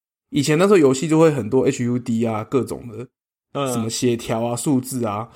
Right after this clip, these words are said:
Speaker 1: 他是为了让他恐-，
Speaker 2: 对。
Speaker 1: 所以大家如果印象的话，就是《恶灵古堡》一、二代其实是没有写，它只有一个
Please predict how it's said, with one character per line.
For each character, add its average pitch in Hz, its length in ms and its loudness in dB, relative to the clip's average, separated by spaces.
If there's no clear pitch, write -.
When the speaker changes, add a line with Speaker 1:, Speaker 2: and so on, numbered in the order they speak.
Speaker 1:
他 - 100 -8
是 208 120 0
为 240 140 6
了 180 40 4
让 185 100 2
他 190 120 2
恐-， 127 180 -6
Speaker 2:
对。 117 40 -10
Speaker 1:
所 196 120 6
以 175 40 2
大 214 120 0
家 - 20 4
如 233 80 6
果 208 100 4
印 196 120 0
象 185 140 -2
的 175 60 -2
话， 185 120 4
就 170 80 -4
是 180 200 -4
《恶 202 60 4
灵 170 80 2
古 165 80 -2
堡》 165 120 2
一、 165 120 0
二 165 80 4
代 160 180 -4
其 135 160 -4
实 131 100 -6
是 - 40 -4
没 143 120 0
有 123 120 0
写， 113 160 -8
它 156 160 -4
只 185 100 2
有 151 100 4
一 139 60 2
个 123 280 0